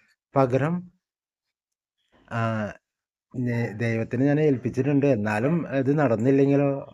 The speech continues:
എന്ന് വെച്ചിട്ട് വ്യാകുലപ്പെട്ടുകൊണ്ട്, ടെൻഷൻ അടിച്ചുകൊണ്ട് നമ്മൾ പോകാൻ വഴിക്ക് വേണ്ടി ഓടി നടക്കുമ്പോ അവിടെ സറണ്ടർ ആയില്ല. അത്രേ ഉള്ളൂ വ്യത്യാസം.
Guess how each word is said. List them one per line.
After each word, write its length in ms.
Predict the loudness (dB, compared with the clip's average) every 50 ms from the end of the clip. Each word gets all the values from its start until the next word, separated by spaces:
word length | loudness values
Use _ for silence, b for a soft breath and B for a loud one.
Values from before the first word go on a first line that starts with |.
| -6
എന്ന് 140 | -4 -2 -2 -2
വെച്ചിട്ട് 280 | -2 -2 -4 -2 -2 0 0
വ്യാകുലപ്പെട്ടുകൊണ്ട്, 1040 | 2 2 2 0 0 0 0 0 0 -2 -2 -4 -4 -2 -2 -4 -4 -4 -6 -8 -10 -12 _ _ _ _ _ _ _ _ _ _ _ -6 -4
ടെൻഷൻ 380 | -2 -2 -2 -4 -4 -4 -2 -2 0
അടിച്ചുകൊണ്ട് 540 | -2 -2 0 0 0 2 2 0 0 -2 -2 -4 -6 B B B B B B
നമ്മൾ 160 | -2 2 2 4 4 6
പോകാൻ 220 | 6 6 6 6 6 6
വഴിക്ക് 300 | 4 4 2 2 0 0
വേണ്ടി 160 | 0 2 2 2 4 4
ഓടി 120 | 4 2 2 0
നടക്കുമ്പോ 380 | -2 -4 -4 -6 -6 -4 -4 -4
അവിടെ 160 | -4 -4 -6 -4 -2
സറണ്ടർ 340 | -2 -2 -2 -4 -8 -8 -10 -10 -10
ആയില്ല. 240 | -10 -12 -14 -16 -16 -18 _ _ _ _ _ -16
അത്രേ 200 | -8 -4 -2 -2
ഉള്ളൂ 140 | -2 -2 -2 -4
വ്യത്യാസം. 460 | -6 -6 -8 -10 -10 -10 -12 -14 -16